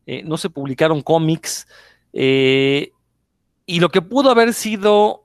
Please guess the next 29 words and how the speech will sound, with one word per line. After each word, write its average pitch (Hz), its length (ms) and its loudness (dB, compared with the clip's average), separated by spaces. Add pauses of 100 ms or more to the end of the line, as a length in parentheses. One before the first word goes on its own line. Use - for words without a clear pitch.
quizás 185 420 -2
un 202 80 -4
área 190 140 -2
de 180 80 0
oportunidad 147 840 -4
para 139 220 -2
las 120 320 -8
editoriales 156 920 -2
y 135 100 -18
sacar 160 480 -4 (680)
cosas 165 420 -2
digitales, 160 680 -4 (400)
digo, 170 180 -4
sí 220 140 -8
lo 240 80 -6
hicieron, 202 580 -2 (160)
pero 151 220 -4
no 190 400 -2
lo 214 100 -4
hicieron 190 320 -6
de 185 60 -8
una 185 120 -6
manera 156 380 -6
masiva. 151 800 -8
Eh, 123 420 -12 (100)
los 135 300 -10
grandes 170 460 0
títulos 180 540 2
simplemente 165 840 0